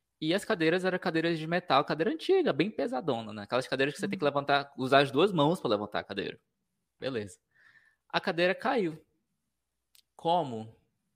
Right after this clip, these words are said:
Speaker 1: Não tinha nem vento, a janela tava fechada. Beleza. Não bastando isso, a cadeira não só caiu aleatoriamente. A cadeira podia tombar pra trás ou pros lados, né?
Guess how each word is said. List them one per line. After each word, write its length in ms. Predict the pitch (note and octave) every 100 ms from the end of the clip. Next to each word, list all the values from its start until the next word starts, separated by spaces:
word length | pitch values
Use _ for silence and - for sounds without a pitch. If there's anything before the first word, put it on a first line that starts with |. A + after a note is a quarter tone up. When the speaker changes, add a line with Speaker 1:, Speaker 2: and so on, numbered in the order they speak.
| _ _
Speaker 1:
Não 160 | - A#2+
tinha 160 | - C#3
nem 180 | F#3
vento, 400 | G3+ C#3 D#3+ -
a 60 | G#2
janela 220 | G#2 G2+
tava 180 | E3 F#3+
fechada. 580 | A3 - D3 B2 G#2+ G#2+ _ _ _ _ _
Beleza. 580 | G#2+ D3+ D3 A2 G#2+ G#2 _ _ - - _
Não 160 | B2+ C#3
bastando 400 | F3+ - D3+ C3
isso, 300 | D3+ E3+ A#2+
a 60 |
cadeira 340 | - C3+ C#3+ E3
não 140 | F3
só 240 | A3 D#3+ D3+
caiu 680 | - D3 B2+ B2 A2 F#2+ - -
aleatoriamente. 960 | F#2+ G2 - F#2+ F#2+ F2 - - - _ _ _ _ _ _ _ _ _
A 120 | -
cadeira 580 | C#3+ A2+ A#2+ D3 G#3+ A#3 A#3
podia 260 | D#3 C#3+ D3
tombar 440 | D#3+ D#3+ C3 B2
pra 160 | C3 C3
trás 460 | - G2+ B2 E3 D#3+
ou 60 |
pros 200 | D3+ F#3+ E3+
lados, 360 | C#3+ C3+ A2
né? 220 | A2+ D3